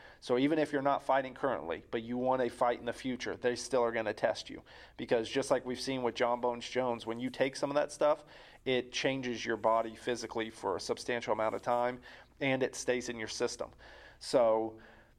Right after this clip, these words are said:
they wanna be able to test you, and they wanna test you at any time. He wasn't reporting where he was going. So he'd just go off to Mexico, they'd see him, and then they'd be like, "Hey, dude, you've done this three times now." We, so, yeah, I don't know if Nick Diaz will ever come back and fight.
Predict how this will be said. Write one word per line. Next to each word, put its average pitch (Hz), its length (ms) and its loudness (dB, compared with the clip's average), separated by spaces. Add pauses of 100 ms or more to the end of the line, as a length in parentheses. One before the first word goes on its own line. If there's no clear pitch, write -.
(220)
they 139 200 6
wanna 143 220 2
be 127 100 0
able 117 100 2
to 113 80 -2
test 123 340 4
you, 120 60 -2
and 113 100 2
they 110 60 2
wanna 113 220 -2
test - 260 2
you 117 60 2
at 107 80 0
any 113 160 -2
time. 107 320 2
He 151 240 0
wasn't 131 280 2
reporting 117 600 -2
where 117 160 2
he 123 140 -2
was 117 180 -4
going. 123 340 0 (160)
So 135 220 4
he'd 135 200 2
just 131 220 -2
go 131 100 4
off 127 200 4
to 123 80 -6
Mexico, 123 520 2
they'd 120 240 -2
see 135 220 -4
him, 127 160 0
and 123 100 -2
then 123 140 0
they'd 120 100 -4
be 127 80 -2
like, 107 220 0
"Hey, 160 220 -4
dude, 131 260 -6
you've 127 160 -6
done 139 180 4
this 131 240 -2
three 135 320 0
times 135 460 2
now." 117 460 2
We, 123 200 -4 (180)
so, 113 340 4
yeah, 113 240 -2 (240)
I 123 100 4
don't 120 140 0
know 120 140 4
if 120 120 -2
Nick 120 160 -2
Diaz 117 300 0
will 117 100 4
ever 113 160 4
come 117 220 0
back 110 240 4
and 110 120 -6
fight. 110 360 2